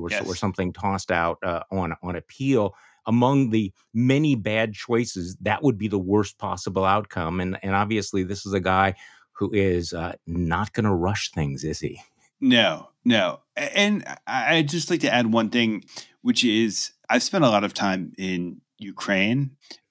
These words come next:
Speaker 1: Hmm.
Speaker 2: uh, and one of the things that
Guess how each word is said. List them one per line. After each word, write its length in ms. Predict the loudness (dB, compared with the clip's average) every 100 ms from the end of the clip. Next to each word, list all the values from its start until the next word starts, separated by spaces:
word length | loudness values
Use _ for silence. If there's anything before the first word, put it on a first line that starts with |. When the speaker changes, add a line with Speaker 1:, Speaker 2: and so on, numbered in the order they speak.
| 0
Speaker 1:
Hmm. 80 | 4
Speaker 2:
uh, 340 | 6 4 2 0
and 560 | 0 2 2 0 -8 -16 _ _ _ _ _ _ _ _
one 240 | 2 4 6
of 60 |
the 60 | 2
things 340 | 4 4 6
that 160 | 2